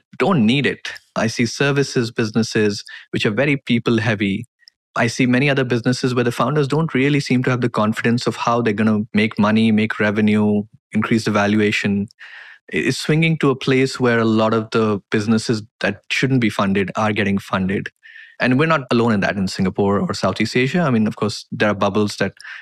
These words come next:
exist all over the world and it blows up and it comes down and so on. For me, no funding was a good decision. It forced me to learn core business and profitability and cash flow and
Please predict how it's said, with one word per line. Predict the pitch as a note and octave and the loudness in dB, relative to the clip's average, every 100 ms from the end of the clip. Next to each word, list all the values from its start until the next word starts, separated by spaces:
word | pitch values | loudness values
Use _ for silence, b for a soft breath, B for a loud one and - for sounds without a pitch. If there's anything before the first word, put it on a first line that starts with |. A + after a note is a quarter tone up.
| B | B
exist | A2 A#2 A2+ | -2 0 0
all | A2 A2 | 2 2
over | G#2+ | 2
the | G#2 | 0
world | G2+ G2+ G2 | 2 2 0
and | G2+ | 0
it | G2 - | -4 -2
blows | G#2+ G2+ | -2 0
up | D#3 E3 | 0 0
and | A2+ | -2
it | G#2 | -2
comes | A2+ G#2+ | -2 0
down | B2+ B2 | 0 0
and | A2 | 0
so | G2+ A2+ | 0 0
on. | G#2 G#2 - B B B B B | 0 -2 -8 B B B B B
For | - A2 | -2 2
me, | A#2 C3 B2+ B2+ _ | 4 4 0 -2 _
no | A#2+ A#2 | 0 2
funding | A#2 - A#2 A#2 A#2 A2+ A2 - | 2 0 2 4 4 2 0 0
was | A2+ A#2 | 0 0
a | |
good | A2 G#2+ | 0 0
decision. | - A2+ - G2+ G#2 A2 _ B B B | 0 -2 -2 -2 -4 -6 _ B B B
It | - | -10
forced | - A2 G#2+ A#2+ | -2 0 0 0
me | |
to | G#2+ | 2
learn | G#2 G2+ G2+ | 2 2 0
core | - A2 | 0 0
business | G#2 G2+ G#2 G2 - | 2 0 0 -2 -2
and | G2 | -2
profitability | - G#2 - G#2 G2+ G2 G#2 G2+ | 0 -2 -2 -2 0 0 0 0
and | G2 G2 | 0 0
cash | - G#2 - | -2 -2 -4
flow | - G#2+ G2 | -4 -2 0
and | G2 G2+ | -2 -4